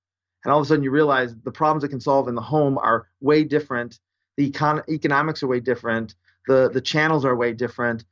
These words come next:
But the reality is, is, like, it actually has legs. And so trying to push it through one channel, it doesn't work. But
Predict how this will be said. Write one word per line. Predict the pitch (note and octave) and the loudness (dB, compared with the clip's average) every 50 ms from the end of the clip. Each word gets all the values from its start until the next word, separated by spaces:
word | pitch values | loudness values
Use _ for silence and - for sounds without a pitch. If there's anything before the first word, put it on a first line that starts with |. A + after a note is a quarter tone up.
| _ _ _ | _ _ _
But | - C#3 | -4 -2
the | C3+ C3 | 0 2
reality | B2+ C3 C3+ D3 D3+ C#3+ C3+ | 2 2 2 2 2 2 0
is, | B2 A#2 | 0 -2
is, | C3 A#2+ A#2 | -6 -6 -4
like, | B2+ B2 A#2+ - _ _ _ _ - | -4 -4 -6 -6 _ _ _ _ -6
it | C#3 C3+ C3+ | -6 -4 -2
actually | C3+ C3+ C3 B2+ - C3+ B2 | -2 -2 -2 -2 -6 -8 -6
has | A#2+ A#2 A#2+ A#2+ - - C3+ | -4 -4 -4 -4 -6 -6 -4
legs. | C3 B2 A2 G2+ - - - | -2 0 0 -2 -4 -6 -10
And | B2+ A#2+ | -8 -4
so | - C3 B2+ | -2 -2 -2
trying | - - D#3 D#3 | -2 0 -2 0
to | C3+ - | 0 -2
push | - - - F#3 F3 - | -2 0 0 0 2 0
it | D3+ B2 | -4 -6
through | - D3 C3+ | -4 -6 -4
one | B2 B2+ D3 D#3+ E3 | 0 0 0 0 0
channel, | D3+ - C#3+ B2+ A#2+ A#2+ B2 A#2+ A#2+ | -2 -4 -4 -2 -2 0 0 -2 -2
it | A#2 G#2 | -2 0
doesn't | - D3+ D#3 C#3 B2+ A#2+ | 0 0 0 0 -2 -6
work. | A#2 A#2 A2+ G#2 F#2+ - _ _ _ _ _ _ _ _ _ _ - | -4 -2 -2 -2 -4 -8 _ _ _ _ _ _ _ _ _ _ -2
But | D3+ C3 B2+ | -2 -2 -2